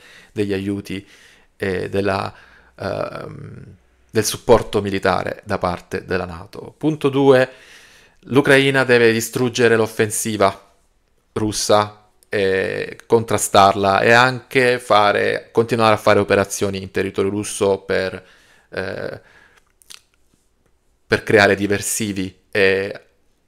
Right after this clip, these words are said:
contestare il territorio russo in questo modo. Punto tre, bisogna creare in Ucraina un pacchetto militare, una forza militare che possa funzionare da deterrente anche in futuro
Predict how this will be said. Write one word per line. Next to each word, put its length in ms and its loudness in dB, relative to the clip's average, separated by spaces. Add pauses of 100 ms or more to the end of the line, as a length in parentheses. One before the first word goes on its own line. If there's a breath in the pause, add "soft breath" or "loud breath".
(340)
contestare 840 -2
il 60 -20
territorio 420 0
russo 360 -10
in 100 -12
questo 280 -12
modo. 300 -18 (1120 loud breath)
Punto 360 4
tre, 460 4 (1160 soft breath)
bisogna 840 2
creare 960 4
in 140 -4
Ucraina 760 2
un 380 -8
pacchetto 840 0
militare, 680 4
una 300 -2
forza 540 2
militare 520 2
che 120 -4
possa 320 -4
funzionare 520 -4
da 120 0
deterrente 640 -2
anche 240 -6
in 80 -8
futuro 640 -2